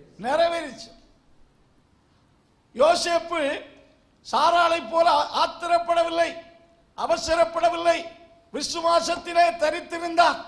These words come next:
அது நடந்துச்சா? நடந்துச்சு. பதினேழாவது வயதுல ஆடு மேய்த்து கொண்டிருக்கும் எகிப்துக்கு சென்றார். எகிப்துக்கு சென்று போத்திபார் வீட்டுல ஒரு பத்து, பதினோரு வருஷம் சேவை செய்தார். அவனை ஜெயில தூக்கி போட்டாங்க.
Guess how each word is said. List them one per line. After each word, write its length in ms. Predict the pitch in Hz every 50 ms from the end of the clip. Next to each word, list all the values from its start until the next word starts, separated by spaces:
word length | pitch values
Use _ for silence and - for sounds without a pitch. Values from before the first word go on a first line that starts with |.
| - - - - _ _ _ _ - 226 - -
அது 160 | 180 202 220
நடந்துச்சா? 720 | 240 269 294 320 320 320 285 220 254 311 311 - 208 208 - - - - - _ _ 175
நடந்துச்சு. 840 | 185 247 269 302 311 302 302 277 214 - 294 277 - - - - - - _ _ _ _ _ _ -
பதினேழாவது 600 | 233 254 294 311 311 320 320 320 311 311 302 294
வயதுல 200 | 294 302 320 320
ஆடு 320 | 320 302 277 294 320 320 311
மேய்த்து 320 | 311 320 330 240 - 320
கொண்டிருக்கும் 380 | 269 320 311 311 311 277 320 302
எகிப்துக்கு 420 | 294 320 330 330 330 320 - 311
சென்றார். 440 | - 311 311 320 320 330 311 - - - - - - - _ _ _ _ _ _ _ _ _ _ _ _ _ _ _ _ _ _ _ - - _ _ _ _ _ _ -
எகிப்துக்கு 520 | 247 285 320 339 - - 330 320 - 311
சென்று 640 | 269 311 320 320 320 320 320 277 208 - - - - _ _ _ _ _ _ -
போத்திபார் 580 | - 311 330 330 339 339 320 330 330 320 311
வீட்டுல 240 | 294 320 330 - 320
ஒரு 140 | 320 320 302
பத்து, 260 | - 285 302 302 302
பதினோரு 440 | 269 285 302 320 330 330 330 320 311
வருஷம் 360 | 294 320 311 311 320 330 302
சேவை 440 | 247 - 226 247 294 330 330 294 -
செய்தார். 440 | 330 320 320 320 320 302 262 - - - - - _ _ _ _ _ _ _ _ _ _ _ _ _ _ _
அவனை 360 | - 196 254 302 320 320 320
ஜெயில 420 | 302 208 277 294 330 330 320 320 320
தூக்கி 240 | 320 320 302 285 311
போட்டாங்க. 520 | 285 294 320 - 320 320 311 311 302 262